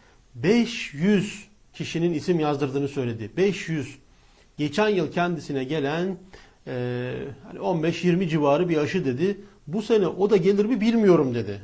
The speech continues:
Ama bakın beş yüz isim.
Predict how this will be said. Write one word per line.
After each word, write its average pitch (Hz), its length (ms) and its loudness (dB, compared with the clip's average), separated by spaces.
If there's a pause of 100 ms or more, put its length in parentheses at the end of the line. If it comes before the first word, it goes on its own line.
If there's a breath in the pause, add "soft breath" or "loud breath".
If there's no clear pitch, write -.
Ama 120 200 -4
bakın 139 380 0 (200)
beş 156 480 0
yüz 180 300 -6
isim. 143 500 -4